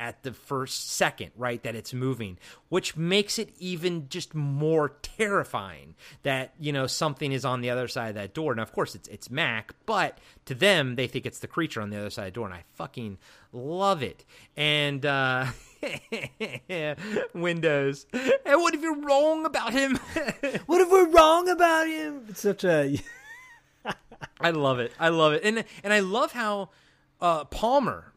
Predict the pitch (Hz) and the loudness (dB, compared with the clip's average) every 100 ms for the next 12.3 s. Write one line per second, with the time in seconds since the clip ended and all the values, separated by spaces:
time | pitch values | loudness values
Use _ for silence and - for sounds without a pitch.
0 | - - 196 254 151 120 123 156 196 196 | -14 -2 0 2 0 0 0 0 0 -4
1 | 156 190 185 185 196 247 254 160 117 110 | -8 -10 -8 -6 -4 -2 -2 -2 -4 -6
2 | - 233 277 247 - 147 135 - - _ | -4 -2 -2 -4 -2 -4 -4 -8 -20 _
3 | _ - 180 - 254 170 160 165 185 - | _ 0 2 2 -2 2 2 2 0 -4
4 | _ 131 156 175 156 147 151 - - 247 | _ 0 0 2 0 0 -2 -2 -2 0
5 | 85 104 143 156 117 120 _ - - 233 | -2 -2 -2 -2 -6 -10 _ -14 -4 -2
6 | 262 208 170 180 214 165 185 202 233 190 | 2 0 0 0 0 2 0 0 -2 -4
7 | 180 - _ - - 170 190 175 - 147 | -8 -8 _ -6 -4 0 2 2 0 -2
8 | 139 143 147 160 165 185 240 160 160 160 | -2 -4 -6 -2 -2 -2 -4 -2 -2 -2
9 | 143 123 113 - - 151 165 180 - 160 | -2 -6 -8 -14 -10 -6 -4 -4 -6 -4
10 | 156 151 143 131 - _ _ 131 185 190 | 0 0 -2 -8 -20 _ _ 2 4 4
11 | 143 - - _ _ _ _ _ _ _ | 0 -6 -20 _ _ _ _ _ _ _
12 | 175 160 | -10 -10